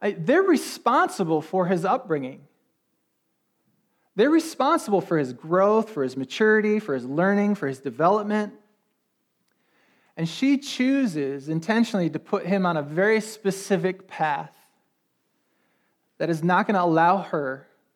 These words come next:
to participate in those things. So we see a physical sacrifice was given. Uh, they brought a bull,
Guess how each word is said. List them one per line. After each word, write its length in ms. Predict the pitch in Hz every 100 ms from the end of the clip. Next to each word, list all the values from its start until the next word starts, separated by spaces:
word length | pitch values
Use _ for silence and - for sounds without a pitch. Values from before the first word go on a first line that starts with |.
| _
to 60 | -
participate 640 | 160 170 190 175 156 151
in 100 | 147
those 180 | 139 131
things. 480 | - 143 139 _ _ _ _ _ _ _ _ _ _ _ _ _ _ _ _ _ _ _ _
So 100 | -
we 80 | 208
see 180 | 208 233
a 60 |
physical 420 | 226 233 233 233 214
sacrifice 720 | - 180 175 175 170 160 -
was 140 | 147
given. 460 | 143 139 127 127 131 -
Uh, 340 | 143 131 131 139 _ _
they 80 | 156
brought 260 | 139 156 139
a 60 |
bull, 560 | 131 165 220 302 -